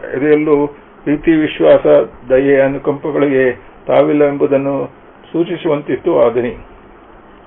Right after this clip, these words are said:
ತನ್ನ ಗಂಡ ಅದೇ ತಾನೇ ಆಫೀಸಿನಿಂದ ಬಂದಿದ್ದಾನೆ ಎಂದರಿತ ನಾನು ಗಂಡನಿಂದ ಬರುವ ಬಿರುನುಡಿಗಳಿಗೆ ಸಿದ್ಧವಾಗುತ್ತಾ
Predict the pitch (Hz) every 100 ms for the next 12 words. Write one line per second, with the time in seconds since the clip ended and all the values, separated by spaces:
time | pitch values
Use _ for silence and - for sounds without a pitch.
0 | - - - - - 143 156 151 170 185
1 | 147 170 143 156 180 170 165 165 147 147
2 | 175 170 165 156 139 143 131 135 143 139
3 | - - 139 143 139 139 139 156 127 131
4 | - - - - 131 147 139 135 123 135
5 | 160 165 165 151 143 147 139 117 117 147
6 | 180 170 160 147 143 135 139 127 147 139
7 | 131 139 123